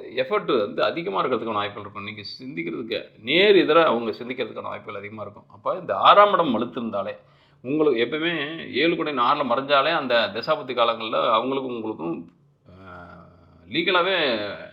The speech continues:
செப்பரேஷன் ஆகுறதுக்கான வாய்ப்புகள் நிறையவே இருக்கும். டைவர்ஸ் ஆகுற காலகட்டங்கள்லாம் பாத்தீங்கன்னாக்கா, ஏழாம் இடத்துக்கு அதிபதி ஆறுல இருந்து அதோட தசாபுத்திகள் நடந்துச்சுனாலே, அது டைவர்ஸ் அப்ளை பண்ணாலே உடனே அந்த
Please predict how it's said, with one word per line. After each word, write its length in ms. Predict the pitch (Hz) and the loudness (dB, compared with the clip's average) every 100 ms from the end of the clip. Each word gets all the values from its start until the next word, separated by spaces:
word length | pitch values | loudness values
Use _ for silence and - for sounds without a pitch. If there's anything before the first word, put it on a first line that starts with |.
| - - | -20 -12
செப்பரேஷன் 340 | 131 143 139 | -4 -2 0
ஆகுறதுக்கான 320 | 127 117 110 107 | 2 2 0 0
வாய்ப்புகள் 400 | 104 104 113 101 | 0 -2 -6 -8
நிறையவே 320 | 98 110 113 | -6 -4 -6
இருக்கும். 300 | 107 - - _ _ _ _ - | -8 -14 -20 _ _ _ _ 2
டைவர்ஸ் 280 | 131 156 139 | 4 6 6
ஆகுற 480 | 117 113 104 101 95 - | 4 4 2 0 -2 0
காலகட்டங்கள்லாம் 580 | 120 117 110 107 117 113 | 2 2 -2 -8 -8 -8
பாத்தீங்கன்னாக்கா, 340 | 113 104 - | -8 -8 -4
ஏழாம் 680 | 190 156 160 151 143 131 123 | 2 4 4 2 -4 -6 -6
இடத்துக்கு 300 | 120 117 110 | -6 -6 -8
அதிபதி 240 | 110 135 | -6 0
ஆறுல 240 | 113 123 120 | 4 4 2
இருந்து 260 | 113 117 | -4 0
அதோட 220 | - 127 120 | 2 4 0
தசாபுத்திகள் 640 | - - 156 131 127 110 | -2 2 2 0 -6 -4
நடந்துச்சுனாலே, 540 | 113 - 113 101 214 226 | -6 -8 -10 -8 -6 -4
அது 300 | 120 135 139 | -2 -2 0
டைவர்ஸ் 400 | 117 123 127 117 | 2 2 2 0
அப்ளை 220 | 107 113 | 0 -2
பண்ணாலே 320 | - 98 139 | -4 -4 -2
உடனே 280 | 160 110 139 | -2 -2 -2
அந்த 340 | 113 104 - | -4 -4 -8